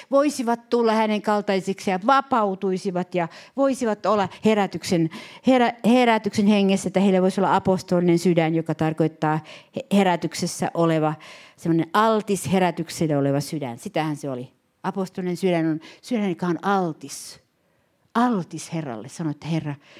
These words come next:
minä en välitä, mitä sinä teet ja millä tavalla sinä teet.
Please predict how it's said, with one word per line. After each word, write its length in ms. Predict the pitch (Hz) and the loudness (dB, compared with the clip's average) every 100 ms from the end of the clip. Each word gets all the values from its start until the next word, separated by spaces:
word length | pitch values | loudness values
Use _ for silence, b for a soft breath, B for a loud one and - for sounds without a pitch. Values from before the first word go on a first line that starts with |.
| B B | B B
minä 180 | 202 185 | -2 -2
en 80 | 170 | 0
välitä, 280 | 170 165 | -2 -2
mitä 320 | 160 185 - 247 | 0 0 0 0
sinä 200 | 247 226 | 0 0
teet 400 | 226 214 208 - B B B | 0 -2 -4 -14 B B B
ja 80 | 202 | 2
millä 240 | 233 220 | 4 4
tavalla 300 | 196 214 214 | 4 2 2
sinä 200 | 208 196 | 0 0
teet. 380 | 202 208 196 | 2 2 2